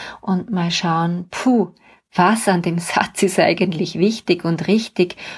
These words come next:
und wird uns aus dieser Nummer heraushelfen. Weil eins ist klar, dieses Kartenset ist nicht für Menschen, die, ähm, in, im Erwachsenenalter noch immer nichts anderes zu tun haben, als auf ihre Mutter zu schimpfen.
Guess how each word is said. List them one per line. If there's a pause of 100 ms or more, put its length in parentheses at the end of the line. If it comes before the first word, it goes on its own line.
(120)
und
wird
uns
aus
dieser (320)
Nummer
heraushelfen. (280)
Weil
eins
ist
klar, (340)
dieses
Kartenset
ist
nicht
für
Menschen, (560)
die, (340)
ähm, (320)
in,
im
Erwachsenenalter (280)
noch
immer
nichts
anderes
zu
tun
haben,
als
auf
ihre
Mutter
zu
schimpfen.